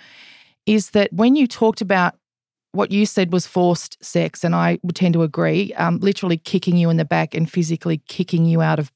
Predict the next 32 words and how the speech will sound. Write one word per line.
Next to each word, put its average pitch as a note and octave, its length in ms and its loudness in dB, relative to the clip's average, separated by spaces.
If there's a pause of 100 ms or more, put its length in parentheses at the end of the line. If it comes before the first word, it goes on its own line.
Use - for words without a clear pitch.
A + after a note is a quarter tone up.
(100)
bed D#3 380 -2 (440)
to - 80 -4
the F3+ 80 2
point E3+ 260 0
that C3 120 -2
once E3 220 0
you E3 80 0
hit D#3 140 0
your D#3 100 0
head E3 160 2
on E3 120 2
a D#3 60 0
bedside D#3 420 -4
table D#3 280 -2
and D3+ 100 0
you D#3 80 0
were D#3 60 0
knocked D#3 260 -2
unconscious, D3+ 760 -4 (200)
demanding D#3+ 440 2
sex, - 540 -4
climbing E3+ 360 2
into D#3+ 180 -2
the C#3+ 80 -8
shower E3+ 460 2
with E3 260 -2
you F3 280 2
after E3+ 300 -2
you E3 140 2
were D#3+ 320 0
separated. E3+ 720 0 (840)
And F#3+ 360 2